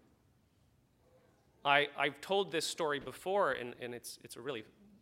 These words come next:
good one. In seminary, I had a Saturday off, and so I went to a Marian shrine in Upper Pennsylvania. I think it was Our Lady of Czestochowa.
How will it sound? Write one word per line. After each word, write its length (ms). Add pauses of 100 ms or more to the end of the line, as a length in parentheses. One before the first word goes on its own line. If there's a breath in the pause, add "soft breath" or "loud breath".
(140)
good 180
one. 240 (960 soft breath)
In 140
seminary, 500
I 80
had 160
a 60
Saturday 500
off, 260
and 140
so 100
I 60
went 220
to 100
a 40
Marian 360
shrine 300
in 100
Upper 240
Pennsylvania. 720 (760)
I 40
think 80
it 40
was 120
Our 80
Lady 200
of 60
Czestochowa. 540